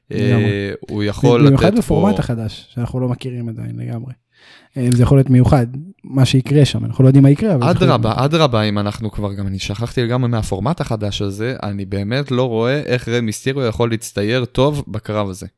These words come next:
Speaker 1: עוד מילא היינו מדברים, אתה יודע, על קרב סולמות קלאסי, בו אני באמת יכול לראות איך ה-high flying שלו בא לידי ביטוי.
Speaker 2: לא יודע.
Speaker 1: פה אנחנו מדברים נטו על התקוטטות ב-, במבנה משרדים.
Speaker 2: אני רואה אותו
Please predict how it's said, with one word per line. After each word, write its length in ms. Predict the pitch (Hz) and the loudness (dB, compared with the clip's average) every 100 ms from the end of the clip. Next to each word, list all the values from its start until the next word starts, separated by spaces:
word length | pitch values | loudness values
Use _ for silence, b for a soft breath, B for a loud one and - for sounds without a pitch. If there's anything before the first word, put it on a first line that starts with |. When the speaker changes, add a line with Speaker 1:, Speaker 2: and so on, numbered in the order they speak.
| _ _ _ B B B | _ _ _ B B B
Speaker 1:
עוד 160 | - 98 | -4 0
מילא 200 | 120 131 | 2 2
היינו 180 | 123 120 | 2 2
מדברים, 340 | 110 107 127 | 0 0 0
אתה 140 | 113 113 | 0 0
יודע, 160 | 131 | 0
על 80 | 107 | 0
קרב 160 | 110 107 | -2 -4
סולמות 440 | 117 110 113 110 | 0 0 0 -2
קלאסי, 420 | - 131 143 98 | -4 -4 -4 -6
בו 320 | 95 113 117 | -2 0 0
אני 100 | 113 | -2
באמת 340 | 104 107 123 139 | -2 -2 -2 -4
יכול 220 | - 123 | -4 -2
לראות 320 | 110 110 107 | 0 -2 -2
איך 140 | 110 107 | -4 -4
ה-high 560 | 101 98 98 104 - | -4 -4 -4 -6 -4
flying 180 | 104 101 | -4 -4
שלו 280 | - 98 98 | -4 -4 -4
בא 120 | 101 | -4
לידי 240 | 98 95 | -4 -6
ביטוי. 340 | 92 98 95 90 b b | -6 -6 -8 -8 b b
Speaker 2:
לא 120 | 147 | 0
יודע. 140 | 131 123 | 2 4
Speaker 1:
פה 100 | 135 | 2
אנחנו 240 | 123 123 | 2 2
מדברים 500 | 113 113 127 135 127 | 2 2 2 2 2
נטו 240 | 131 139 | 2 2
על 100 | 120 | 2
התקוטטות 560 | 117 - 113 113 131 123 | 2 -2 -2 0 0 2
ב-, 60 | 110 107 104 101 98 95 98 107 - - - | 2 2 0 -2 -2 -4 -6 -10 -12 -20 -16
במבנה 460 | 101 101 104 107 110 98 _ - | -6 -2 0 0 0 -2 _ -8
משרדים. 480 | 98 - 98 98 92 | -8 -6 -4 -4 -4
Speaker 2:
אני 160 | 156 151 | 0 4
רואה 160 | 151 165 | 8 8
אותו 480 | 170 147 135 123 | 8 6 6 2